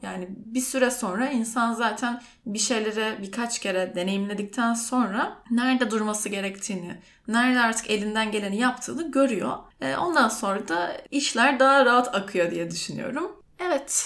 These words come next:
sevgili gönül dostları. <laughs> O zaman sizi de benimle birlikte bu mini soru alanına davet ediyorum.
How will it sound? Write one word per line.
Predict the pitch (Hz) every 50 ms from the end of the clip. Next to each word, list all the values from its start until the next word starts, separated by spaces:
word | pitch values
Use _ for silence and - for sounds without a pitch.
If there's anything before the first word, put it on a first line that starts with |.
| - - -
sevgili | - - - 254 233 220 226 220 220
gönül | 220 214 214 208 190
dostları. | 196 208 240 - - - 220 208 220 247 262 - -
<laughs> | 269 262 - - - - - _ _ - - - - - - - - - _
O | - 370
zaman | 359 311 262 233 233 247
sizi | 254 - - 294 311 311 294 -
de | 233 247 311 370 381 - - - _ _ _ _
benimle | - 240 262 294 285 262 240 226 214
birlikte | 214 208 196 196 196 - - - 302 311 320 320 320 - -
bu | 240 240 254 254 254 269 - - - _
mini | - 262 220 226 233 247 262 277 285 269 254 254 - - _ - -
soru | - - - - - 247 247 262
alanına | - 202 202 190 185 196 220 269 247
davet | 220 220 214 214 214 220 - -
ediyorum. | - 165 160 151 180 247 294 - - - -